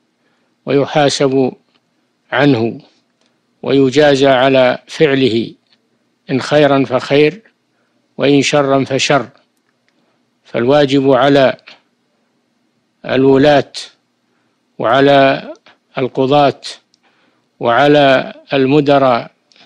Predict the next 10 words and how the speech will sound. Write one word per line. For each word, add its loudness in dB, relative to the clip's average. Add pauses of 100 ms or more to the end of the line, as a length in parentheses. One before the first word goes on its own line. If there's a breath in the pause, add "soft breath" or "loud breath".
(280 soft breath)
في -4
الدوائر 0 (880)
أن -2
يتقوا -2
الله 0
سبحانه -4
وتعالى. -4 (640)
يجب -2
على 2
الشهود -2